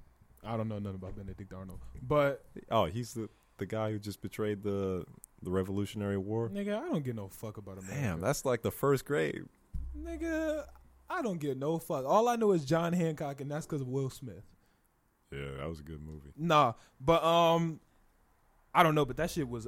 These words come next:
Speaker 1: mind-boggling.
Speaker 2: I forgot that they were brothers.
Speaker 1: Uh, I knew that they were brothers, but
Speaker 2: I knew, I just forgot.
Speaker 1: I didn't know that that nigga was going to do that.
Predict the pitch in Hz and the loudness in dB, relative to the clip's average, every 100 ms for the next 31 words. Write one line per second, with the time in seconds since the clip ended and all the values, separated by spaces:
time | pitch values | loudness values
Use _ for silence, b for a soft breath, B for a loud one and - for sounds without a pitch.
0 | - 107 107 123 127 113 101 98 101 95 | -12 -12 -8 -4 -4 -6 -10 -10 -10 -14
1 | 87 90 110 _ - 95 - 98 82 85 | -16 -16 -18 _ -10 -8 -6 -8 -4 -4
2 | 85 73 76 67 73 73 67 67 - - | -6 -10 -12 -12 -10 -10 -10 -16 -20 -20
3 | - - - - - 120 151 202 208 131 | -20 -20 -20 -20 -8 -2 2 4 4 2
4 | 107 98 92 117 143 113 98 104 95 92 | -2 -8 -6 -2 0 -2 -6 -8 -10 -10
5 | - - - 117 104 113 82 78 80 - | -14 -20 -6 -4 -2 -2 -4 -6 -10 -12
6 | 71 64 - - 76 - 127 151 147 131 | -14 -16 -16 -8 -6 0 2 2 0 -2
7 | 123 120 120 113 120 117 113 117 110 110 | -4 -4 -6 -8 -8 -8 -10 -12 -12 -14
8 | 104 101 101 90 - _ _ _ _ _ | -14 -14 -16 -16 -20 _ _ _ _ _
9 | _ _ _ _ _ 104 101 160 139 175 | _ _ _ _ _ -18 -8 -4 2 4
10 | 175 110 | 2 0